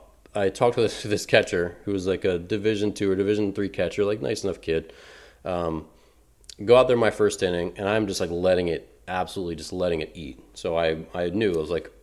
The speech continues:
"Rule number one is if this is a hundred percent, it needs to be true a hundred percent. I have to let it go, like, fully let it go." So my first goal in that first, like, competitive, you know, adult men's league game out in the cornfield with, you know, just wives and girlfriends i-, in the stands,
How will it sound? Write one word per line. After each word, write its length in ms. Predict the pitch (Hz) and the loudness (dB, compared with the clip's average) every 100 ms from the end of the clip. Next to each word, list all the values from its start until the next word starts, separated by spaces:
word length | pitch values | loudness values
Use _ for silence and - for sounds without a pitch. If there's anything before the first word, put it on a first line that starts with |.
| - | -6
"Rule 220 | 95 120 | 0 4
number 200 | 139 147 | 6 8
one 220 | 147 123 | 8 6
is 200 | 98 87 | 4 0
if 100 | 92 | -4
this 160 | 113 127 | -4 0
is 80 | |
a 80 | 135 | 0
hundred 180 | 151 151 | 2 0
percent, 240 | 147 117 | 0 0
it 20 | 95 | 0
needs 120 | 90 | 0
to 40 | |
be 100 | 87 | -4
true 280 | 80 - 120 | -6 -4 0
a 40 | |
hundred 160 | 110 104 | 2 0
percent. 320 | 98 - 90 | 0 -2 -4
I 60 | 76 | -4
have 240 | 98 101 | -4 -4
to 60 | 104 | -2
let 180 | 101 95 | -2 -2
it 100 | - | 0
go, 240 | 92 92 | 0 2
like, 160 | 87 82 | 0 -4
fully 500 | - - 123 127 127 | -12 -2 0 2 2
let 180 | 123 | 2
it 140 | 113 101 | 2 0
go." 340 | 104 90 82 - - - - - | 0 0 -2 -6 -20 -20 -20 -16
So 140 | - | -6
my 140 | 101 90 | -2 -2
first 360 | - 120 117 | 0 0 0
goal 460 | - 104 92 82 - - - - - | 0 4 4 2 -2 -16 -20 -18 -4
in 80 | 98 | 0
that 140 | 90 | 0
first, 340 | - 98 90 - | 0 -2 -2 -2
like, 300 | 87 - - - | -2 -4 -14 -12
competitive, 720 | - 92 170 160 101 90 - - | -6 -4 -2 0 0 -2 -6 -10
you 100 | 123 | -4
know, 220 | 95 85 - - 110 | -2 -4 -8 -14 -12
adult 520 | 113 107 104 98 - | -10 -4 2 2 2
men's 340 | 98 95 98 87 | -2 0 0 0
league 220 | 95 82 | -2 -2
game 460 | 87 90 87 87 82 | -2 0 -2 -6 -6
out 160 | 92 | -4
in 80 | 90 | -2
the 80 | 90 - - | -6 -8 -4
cornfield 640 | 98 95 - 90 90 85 - | -2 -2 -4 -2 -2 -4 -14
with, 120 | 92 - _ - | -18 -18 _ -12
you 120 | 90 | -8
know, 180 | 80 80 - - | -6 -8 -14 -20
just 240 | - 101 - | -10 -10 -4
wives 360 | 82 85 92 | 0 2 2
and 80 | 90 | -2
girlfriends 520 | 85 92 90 82 85 | -2 -2 0 -4 -4
i-, 160 | - 87 | -6 -8
in 120 | - 90 | -6 -8
the 60 | |
stands, 500 | 82 107 95 90 87 | -6 -4 -4 -4 -6